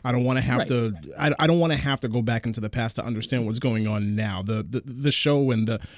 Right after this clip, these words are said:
Speaker 1: and the showrunner should have the foresight enough to be able to tell me what I need to know without me having to go back and watch three or four seasons of an animated T V series.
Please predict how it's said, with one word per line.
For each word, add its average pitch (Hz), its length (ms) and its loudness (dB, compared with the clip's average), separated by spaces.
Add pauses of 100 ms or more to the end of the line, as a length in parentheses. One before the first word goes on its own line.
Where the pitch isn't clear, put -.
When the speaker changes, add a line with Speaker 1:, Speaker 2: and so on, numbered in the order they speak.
Speaker 1:
and 131 140 6
the 123 40 6
showrunner 127 720 2
should 104 220 -4
have 113 220 -2
the 104 60 -6
foresight 113 400 -2
enough 107 300 -2
to 107 80 -8
be 104 200 -4
able 107 160 -6
to - 80 -12
tell 117 260 -2
me 107 300 0
what 120 380 -2
I 113 100 -2
need 113 220 -2
to - 80 -4
know 107 280 0
without 104 380 -4
me 110 140 -6
having 104 300 -6
to 101 60 -8
go 101 180 -6
back 104 240 -6
and 104 180 -6
watch 107 240 -4
three 120 220 -6
or 107 60 -4
four 110 240 -6
seasons 110 440 -4
of 107 120 -8
an 104 100 -6
animated 101 440 -8
T 110 140 -8
V 95 140 -10
series. - 520 -10